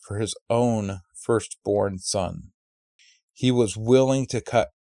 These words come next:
Ur off rather than to chance losing Shelah as well. And so Tamar,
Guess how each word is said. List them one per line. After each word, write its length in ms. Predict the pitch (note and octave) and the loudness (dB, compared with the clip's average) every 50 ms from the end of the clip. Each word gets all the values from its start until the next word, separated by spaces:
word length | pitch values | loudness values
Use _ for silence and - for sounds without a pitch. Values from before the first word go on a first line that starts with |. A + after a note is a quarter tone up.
| _ - | _ 2
Ur 380 | A#2 A#2+ B2 A#2+ A#2 G#2+ - - _ - | 6 6 8 8 6 4 2 -2 _ 2
off 560 | - G#2+ F#2 F#2 - - - - - - - _ _ _ - | 2 2 2 0 -4 -10 -12 -12 -14 -16 -20 _ _ _ -12
rather 480 | A#2 G#2 G#2 G2 G#2 A2 A2 A2+ A2+ | -4 -2 0 2 2 2 2 0 0
than 220 | G#2+ G2+ G#2 G2+ F#2 | -2 -2 -4 -6 -6
to 100 | - A2 | -8 -10
chance 400 | G2 - - B2 A2+ G2+ - - | -8 -4 -2 -2 -2 -2 -2 -4
losing 560 | G2 G#2+ A2+ A#2 A2+ A2 F#2+ G2 G2+ F#2+ F#2+ | -4 -4 -2 -2 -2 -4 -4 -6 -8 -8 -8
Shelah 520 | F#2+ - - G#2 G2 F#2+ F2+ F2+ E2+ - - - | -8 -8 -4 -2 -2 0 0 -2 -2 -4 -6 -8
as 220 | - G2 F2+ F2+ | -10 -10 -10 -10
well. 440 | G2+ E2+ E2 D2+ C#2 A1+ A1 - - _ _ _ _ _ _ _ _ _ _ _ _ _ _ _ _ _ _ _ _ _ - - - - _ _ _ - | -6 -4 -2 -2 -2 -2 -6 -10 -16 _ _ _ _ _ _ _ _ _ _ _ _ _ _ _ _ _ _ _ _ _ -20 -20 -20 -20 _ _ _ -6
And 160 | A2 A#2 A#2 | -4 0 2
so 380 | - - C3 C3 B2+ B2+ B2+ A#2+ | 4 6 10 10 10 10 8 6
Tamar, 680 | - - B2+ A#2+ A#2 A#2 A#2+ B2 A#2+ A2 G2+ G2 F#2+ | 2 -2 -2 0 2 2 2 4 2 2 0 -2 -6